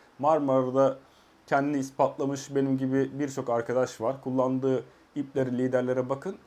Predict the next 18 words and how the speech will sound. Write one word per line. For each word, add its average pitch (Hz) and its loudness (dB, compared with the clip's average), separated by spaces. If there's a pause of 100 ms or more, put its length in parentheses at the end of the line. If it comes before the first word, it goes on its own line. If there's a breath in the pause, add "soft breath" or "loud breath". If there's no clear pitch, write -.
(220)
onları 156 0
alın. 104 -4
Gidip 202 -12
de 123 -2 (300 loud breath)
başka 160 0
bölgelerdeki 151 -4
sevdiğini, 151 -2
bak 120 -4
sevmek 147 -4
ayrı 139 0
bir 131 -12
şey. 98 -8 (380 loud breath)
Senin 180 -4
sevdiğin 147 -2
adam 131 -2
bu 151 -6
bölgede 131 0
avlanmıyorsa, 135 -2